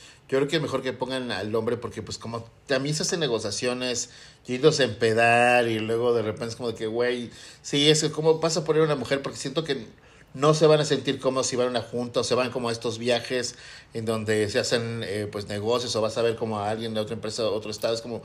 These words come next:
pues, que son puros hombres, mejor no pongas a una mujer, porque siento como que es más complicado negociar con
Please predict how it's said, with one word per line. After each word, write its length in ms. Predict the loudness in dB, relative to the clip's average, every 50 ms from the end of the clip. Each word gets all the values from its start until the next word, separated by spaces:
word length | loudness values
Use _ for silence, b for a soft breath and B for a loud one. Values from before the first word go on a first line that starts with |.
| B B B B B B B -12
pues, 120 | -12 -8
que 60 | -6 -4
son 160 | -4 -2 2
puros 300 | 4 4 4 4 4 2
hombres, 420 | 2 2 2 2 4 4 4 2 0
mejor 280 | -6 -6 -2 0 0
no 120 | 0 0 -2
pongas 240 | -4 -8 -8 -6 -4
a 40 | -4
una 100 | -4 -4
mujer, 280 | -6 -4 -4 -4 -4
porque 160 | -4 -6 -8
siento 220 | -8 -8 -8 -8 -8
como 160 | -8 -8 -8
que 100 | -8 -8
es 60 | -8
más 160 | -8 -8 -8 -6
complicado 680 | -8 -8 -8 -8 -10 -4 -2 -2 0 0 -2 -2 -4 B B B B B B -8
negociar 760 | 0 2 2 2 2 0 0 2 4 4 4 4 2 -2 -4
con 460 | -2 -2 0 0 -2 -6 -10 -12 -16